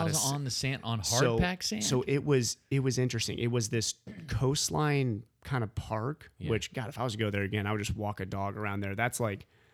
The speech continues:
Speaker 2: that is
Speaker 3: Nice.
Speaker 2: the most awesome area to walk. It's right on the coast. Um, it is hard packed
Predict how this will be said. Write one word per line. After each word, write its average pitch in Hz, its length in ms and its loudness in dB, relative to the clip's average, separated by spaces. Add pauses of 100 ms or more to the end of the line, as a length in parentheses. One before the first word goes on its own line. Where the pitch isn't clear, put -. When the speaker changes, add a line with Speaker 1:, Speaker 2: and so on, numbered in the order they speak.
(180)
Speaker 2:
that 143 160 6
is 117 120 4
Speaker 3:
Nice. 110 120 -2
Speaker 2:
the 120 180 4
most 110 260 4 (120)
awesome 107 400 0
area 101 160 0
to 101 80 -2
walk. 101 200 -4
It's - 140 -6
right 120 160 2
on 113 80 2
the 110 60 0
coast. 107 560 -2 (720)
Um, 98 340 -2 (140)
it 120 160 2
is 110 180 2
hard 123 400 -2
packed 139 360 2